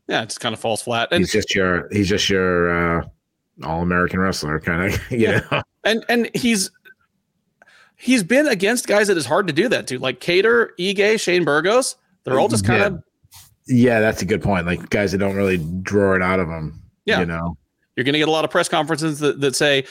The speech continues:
Speaker 1: you know, "I really respect him. He's a tough guy, but I just gotta
Speaker 2: Yeah,
Speaker 1: impose my
Speaker 2: exactly.
Speaker 1: game plan and just"
Speaker 2: Rodriguez might. I mean, he's got, he,
Speaker 1: Oh,
Speaker 2: you
Speaker 1: no,
Speaker 2: know.
Speaker 1: Ro-, Rodriguez, yeah. I
Speaker 2: Yeah.
Speaker 1: mean,
Speaker 2: He's the
Speaker 1: he
Speaker 2: guy that he'll talk a little bit. I mean, but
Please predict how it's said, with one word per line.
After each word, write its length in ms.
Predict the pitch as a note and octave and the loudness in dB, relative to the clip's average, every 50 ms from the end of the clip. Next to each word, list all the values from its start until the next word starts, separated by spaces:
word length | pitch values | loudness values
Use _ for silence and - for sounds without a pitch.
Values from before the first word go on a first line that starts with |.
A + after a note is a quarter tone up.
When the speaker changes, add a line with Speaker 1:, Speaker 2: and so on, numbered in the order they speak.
| - - - - | -12 -12 -6 -2
Speaker 1:
you 80 | C#3 | -2
know, 160 | C3 C#3 D3+ | 0 2 2
"I 80 | C3+ C3 | 2 0
really 240 | B2+ C3 D#3 E3 D#3+ | 2 2 2 2 2
respect 420 | C#3 C3+ - - E3+ D#3 D#3 - F3+ | 2 0 0 0 0 -2 0 -2 -2
him. 120 | D#3 C#3 | -2 -2
He's 120 | C3+ A#2 | -2 -2
a 40 | B2+ B2 | -4 -2
tough 240 | - D#3+ D3+ - | -2 -2 -2 0
guy, 220 | - D3+ C#3+ D3 C#3+ | -2 -2 0 0 0
but 120 | B2+ B2+ | 0 0
I 80 | B2+ C3+ | 0 0
just 140 | C3 C#3 - | 0 0 0
gotta 160 | D3 C3+ C#3 | 0 2 2
Speaker 2:
Yeah, 60 | C3+ | 0
Speaker 1:
impose 240 | B2 C3+ C#3 C#3 C#3 | 0 0 2 2 2
my 120 | - C#3 C3+ | 2 0 0
Speaker 2:
exactly. 120 | B2 C#3 | 0 0
Speaker 1:
game 140 | C3+ C#3 C3+ | 0 0 0
plan 260 | A#2+ D3 D3 C#3+ C#3+ | 0 -2 -2 0 0
and 80 | C3+ B2+ | 0 -2
just" 140 | A#2+ A2 - _ _ _ _ _ _ _ _ _ _ _ _ _ _ - - - - - - - - - | -2 -6 -8 _ _ _ _ _ _ _ _ _ _ _ _ _ _ -20 -20 -18 -18 -16 -16 -18 -6 -2
Speaker 2:
Rodriguez 520 | B2 D3 F3 E3 A3+ D#4 E4+ E4+ C4+ - | 0 0 2 2 2 2 2 0 0 0
might. 320 | C#3+ A#2 G#2 F#2+ F2+ D#2+ G2+ | 0 0 0 0 -2 -2 0
I 20 | A2+ | 0
mean, 120 | A#2+ A#2 | 2 2
he's 180 | B2 D3 D3+ D3+ | 2 2 2 2
got, 280 | G3+ F#3+ F3 - - - - - | 2 2 2 0 0 -6 -10 -12
he, 380 | - F2 D2 A#1 C#2 C2 - - | -12 -12 -12 -12 -14 -10 -4 0
Speaker 1:
Oh, 100 | F3+ B3+ | 2 4
Speaker 2:
you 80 | D3+ C#3 | 4 4
Speaker 1:
no, 100 | - - | 4 4
Speaker 2:
know. 60 | - F#3 | 4 2
Speaker 1:
Ro-, 60 | F#3+ - | 2 2
Rodriguez, 640 | E3+ F3+ E3 C4+ D#4+ E4 D4+ A3 F3 D3 C3 - - - | 0 0 2 2 2 4 4 2 2 0 -4 -8 -2 0
yeah. 300 | G3 A#3 F3+ A2+ F#2+ - - _ _ _ _ - | 0 2 2 0 -4 -10 -16 _ _ _ _ -4
I 40 | D#3+ | -2
Speaker 2:
Yeah. 200 | D3+ - - D#3+ | 0 2 2 2
Speaker 1:
mean, 140 | D#3 D3 B2+ - _ _ _ _ _ _ _ _ _ _ | 0 -2 -4 -6 _ _ _ _ _ _ _ _ _ _
Speaker 2:
He's 260 | - A#2+ C3+ D#3 C3 | 0 0 0 2 2
the 80 | C#3+ C3+ | 0 0
Speaker 1:
he 60 | G#2 | 2
Speaker 2:
guy 160 | A2 G2+ G2+ | 0 0 0
that 260 | F#2 F#2+ F#2 - - - - | 0 -2 -2 -4 -8 -12 -10
he'll 220 | F2 G#2 A2+ A2+ | -4 -4 -2 -2
talk 240 | - - A2 F#2 D#2 | -2 -2 -4 -4 -4
a 40 | E2 | -8
little 180 | E2 D#2 D#2 | -8 -8 -10
bit. 200 | C#2 C2+ C#2+ C#2 - | -10 -10 -12 -10 -6
I 60 | G2+ | -4
mean, 160 | A#2 C3+ B2+ | -2 -2 0
but 220 | A2+ C#3+ C#3 D3 | -2 -2 -4 -4